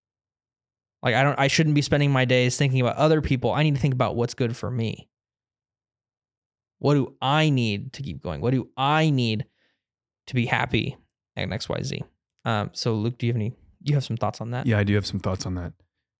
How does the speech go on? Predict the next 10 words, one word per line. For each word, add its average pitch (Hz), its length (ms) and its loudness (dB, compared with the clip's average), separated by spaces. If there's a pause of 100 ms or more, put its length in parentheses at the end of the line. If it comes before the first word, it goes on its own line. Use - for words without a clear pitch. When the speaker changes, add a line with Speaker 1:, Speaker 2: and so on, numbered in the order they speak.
(500)
Speaker 2:
Um, 98 520 2 (1120)
and 110 220 2
we, 117 200 0
we 113 160 0
know 104 120 2
we 101 80 2
did 104 140 0
talk 160 200 -2
about 98 240 -2
this - 260 -2